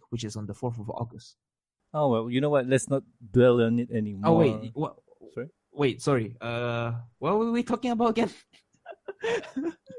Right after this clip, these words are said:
Speaker 2: Let's not talk about it anymore. It, it's confusing enough as it is. So let's head into the next news. And in the next news is another top ten by Miss Mojo.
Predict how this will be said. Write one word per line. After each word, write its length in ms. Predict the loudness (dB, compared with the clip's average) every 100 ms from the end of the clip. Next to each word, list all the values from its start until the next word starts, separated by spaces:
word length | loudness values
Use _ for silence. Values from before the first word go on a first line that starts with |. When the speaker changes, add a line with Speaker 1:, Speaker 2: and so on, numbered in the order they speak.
| -18 -20 _ -2
Speaker 2:
Let's 200 | 0 2
not 120 | 4
talk 220 | 4 2
about 220 | 2 4 6
it 80 |
anymore. 440 | 6 6 4 2 2
It, 140 | 0
it's 180 | 0 2
confusing 520 | 2 4 2 2 0
enough 220 | 2 2 2
as 100 | 0
it 140 | 4
is. 220 | 2 2 -8 -20 _
So 200 | 4 6
let's 220 | 6 4
head 140 | -2
into 260 | 0 0 0
the 80 | 2
next 280 | 0 2 0
news. 280 | 2 -2 _ _ _ _ 0
And 480 | 2 4 2 -2 -8 _
in 140 | 2 4
the 100 | 6
next 240 | 4 4
news 220 | 2 4
is 180 | 2 0
another 300 | 2 4 4
top 220 | 4 0 0 -12 -2
ten 340 | 0 0 2
by 200 | 2 2
Miss 300 | 0 0 2
Mojo. 960 | 4 4 2 2 2 2 0 -4 -8